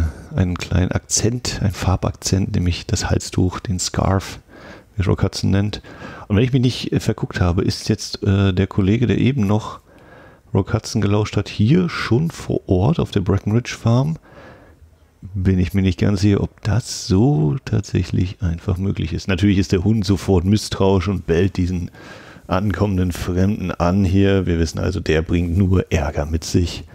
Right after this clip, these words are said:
Ist auch nicht hundertprozentig schwarz gekleidet. Der hat sogar noch eine kleine Weste um. Ja, das ist doch Farbe. Ja, da steht er schon wieder. Da war er aber richtig fix. Hat er sogar noch Kirk Douglas überholt. Die Blicke treffen sich.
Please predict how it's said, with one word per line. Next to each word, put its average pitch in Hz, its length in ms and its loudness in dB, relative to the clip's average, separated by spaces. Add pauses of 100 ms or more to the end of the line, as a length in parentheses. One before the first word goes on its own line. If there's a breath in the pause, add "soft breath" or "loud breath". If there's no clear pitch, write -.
(400 loud breath)
Ist 98 100 2
auch 98 80 2
nicht 90 220 -2
hundertprozentig 92 520 -2
schwarz - 220 -4
gekleidet. 82 240 0
Der 80 60 2
hat 78 80 -4
sogar 87 160 -2
noch 78 60 -2
eine 80 120 -2
kleine 82 380 0
Weste 104 360 0
um. - 260 -8 (760 loud breath)
Ja, 78 420 0 (460)
das - 240 -2
ist - 180 -2
doch - 120 -2
Farbe. - 440 -6 (1040)
Ja, 131 140 2
da - 60 0
steht - 180 2
er 104 60 2
schon 85 160 -2
wieder. 85 180 4 (320)
Da 87 300 2
war 87 180 2
er 90 100 2
aber 90 220 2
richtig 101 400 0
fix. - 480 -4
Hat - 100 0
er 90 60 2
sogar 85 220 0
noch 82 160 -4
Kirk - 180 -2
Douglas 82 300 -2
überholt. 85 420 -2 (2000 loud breath)
Die 117 80 2
Blicke 101 240 2
treffen 104 340 0
sich. 123 520 0